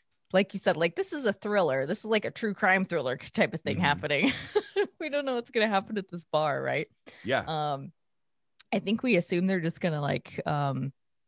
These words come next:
Speaker 2: that this thing in this bar is gonna be one quick scene. It's not gonna be the rest of the film, right?
Speaker 1: Yeah. It's funny now watching it 'cause the, the titty twister, as it were, is so iconic in my life now.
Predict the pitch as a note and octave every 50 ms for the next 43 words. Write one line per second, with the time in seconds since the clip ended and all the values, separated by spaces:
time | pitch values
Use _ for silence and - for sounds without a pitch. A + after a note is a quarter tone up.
0 | _ _ _ _ - E3+ D#3+ D#3+ _ _ _ _ - - E3 D#3 - _ - F3
1 | E3 D#3+ F3 F3 F#3 F#3+ - - F3+ F3+ E3 D3+ D3+ - - - D3+ C3+ C#3 D3+
2 | E3 D#3+ D#3+ D#3+ - D#3 D3+ D3 C#3+ C#3+ C#3+ C#3 C#3+ C#3+ C#3 C#3 C#3+ C#3+ - -
3 | - D3+ - - - - - E3 D3+ C#3 C#3+ G3 A#3+ D4+ F4+ - _ _ _ _
4 | _ _ _ _ _ _ - F3 F3 - F3 D#3+ D#3 D3+ - F3 D3+ B2+ - C3+
5 | A#2+ B2 A#2 A#2 D3 - - - F#2+ C#3+ - - - C#2+ D2+ - - F3 F3+ _
6 | _ - - G#2+ A#2 A2 A2+ A2+ G#2+ F#2+ F2 D#2+ C#2+ - _ _ _ _ _ _
7 | _ _ _ _ - D#3 D#3 - - - F#3+ G#3+ B3 B3 F3+ C#3 C3+ C#3 C#3 B2
8 | A2 A2+ A2+ A2+ - - D3 C#3+ D3+ D3+ - - C3+ B2 G#2 A2 A#2 A2 A2 G#2+
9 | G#2 F#2 G2+ F#2+ - - - A#2 B2 A#2 - C#3+ C3 B2+ - - B2+ B2 A#2+ A#2
10 | G#2+ B2+ A2 G#2 A2 A2 A2+ B2+ B2 G#2 F#2 - - B2 A2+ A#2 A2+ G#2+ G#2 -
11 | - G2+ G2+ G#2+ A2+ A2 - A#2 G#2+ G#2 G2+ G2 F#2+ F#2 F2+ F2 F2+ F#2 G#2+ A2
12 | - - C3 C3+ C#3+